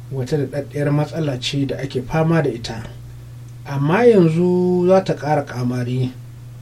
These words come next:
saboda rashin kuɗaɗen da za a iya tafiyar da ayyukan agaji da jin ƙai. Wani sashe na rahoton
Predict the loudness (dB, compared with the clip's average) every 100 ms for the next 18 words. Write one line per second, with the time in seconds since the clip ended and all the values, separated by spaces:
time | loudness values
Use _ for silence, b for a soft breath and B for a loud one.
0 | -12 -4 2 4 4 2 2 -2 -2 -6
1 | -6 0 2 2 2 0 0 0 0 -2
2 | 0 0 0 -4 -8 -8 -8 -4 2 4
3 | 2 -2 -4 -6 -6 -10 -6 -2 -2 -2
4 | -4 -4 -4 -4 -2 -2 -2 0 2 2
5 | 0 0 -2 -4 -4 -8 -12 -6 4 6
6 | 8 6 4 4 4 4 8 8 8 6
7 | 4 4 4 4 2 2 0